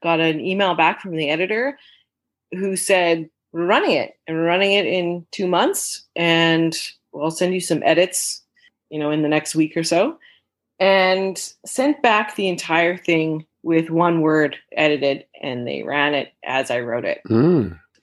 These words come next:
Speaker 1: Um,
Speaker 2: fantastic. And it's a,
Speaker 1: right.
Speaker 2: that's a great article. What's it called for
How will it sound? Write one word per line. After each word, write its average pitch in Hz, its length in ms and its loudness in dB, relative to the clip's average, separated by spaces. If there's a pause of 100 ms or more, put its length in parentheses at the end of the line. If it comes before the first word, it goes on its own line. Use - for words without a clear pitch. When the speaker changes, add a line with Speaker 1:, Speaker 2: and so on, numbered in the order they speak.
Speaker 1:
Um, 185 120 -4
Speaker 2:
fantastic. 185 720 0
And 151 120 4
it's 156 140 2
a, - 40 6
Speaker 1:
right. - 120 -2 (140)
Speaker 2:
that's - 220 0
a 127 80 0
great 131 300 2
article. 123 380 0
What's 139 240 0
it - 120 2
called 143 420 2 (100)
for - 180 -2